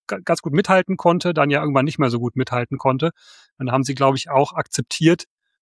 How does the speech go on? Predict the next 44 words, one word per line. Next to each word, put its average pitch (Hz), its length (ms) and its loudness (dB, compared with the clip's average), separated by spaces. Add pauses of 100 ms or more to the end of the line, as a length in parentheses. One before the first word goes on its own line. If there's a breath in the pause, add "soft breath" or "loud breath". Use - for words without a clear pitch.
dass 135 160 -4
das 139 200 0
jetzt - 220 -2
nicht 156 200 0
ihr, 147 400 4
ähm, 135 460 2 (640)
ihr 143 200 0
Hauptbetätigungsfeld 135 920 0
ist, 170 260 -2
wo 135 100 0
sie 135 100 0
jetzt - 420 -4
mit 139 200 0 (100)
den 135 160 2
ganzen 127 240 0
anderen 131 240 2
mithalten 131 420 2
können. 139 240 0
Und 135 40 0
jetzt 131 120 -4
versuchen 147 360 0
sie 147 140 -4
eben, 131 140 -2
die 160 120 -4
anderen 139 360 4 (140)
so - 160 -10
gut 151 180 -6
wie 160 60 0
möglich 147 260 0
zu - 120 -8
integrieren. 151 600 2 (560 soft breath)
Man 139 100 -6
kann 151 140 0
natürlich 156 280 -2
sagen, 143 240 4
okay, 151 200 -2
das 147 160 0
ist 139 80 -10
jetzt 147 120 -4
einfach 143 280 -4
ein 135 160 -2 (160)
Eingeständnis 151 720 0
des - 140 -12
Scheiterns. 170 640 2